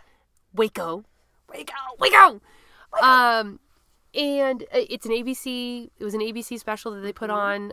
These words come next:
Speaker 1: on, um, what, two months ago?
Speaker 2: Yeah.
Speaker 1: They're, all the networks are racing to put out their Waco documentaries this year because this is the twenty-fifth anniversary.
Speaker 2: Mm-hmm.
Speaker 1: Um, so, you know, it's a big, it was a big year for that. But, um,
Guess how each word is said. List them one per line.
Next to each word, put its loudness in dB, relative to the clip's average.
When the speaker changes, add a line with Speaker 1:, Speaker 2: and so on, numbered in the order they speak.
Speaker 1:
on, -6
um, -14
what, -18
two -14
months -14
ago? -10
Speaker 2:
Yeah. 0
Speaker 1:
They're, 4
all 10
the -6
networks -6
are -8
racing -8
to -14
put -8
out -4
their -6
Waco -8
documentaries -12
this -20
year -12
because -12
this -12
is -14
the -12
twenty-fifth -12
anniversary. -12
Speaker 2:
Mm-hmm. -16
Speaker 1:
Um, -2
so, -6
you -8
know, -6
it's -10
a -14
big, -12
it -14
was -18
a -18
big -8
year -8
for -12
that. -4
But, -2
um, -4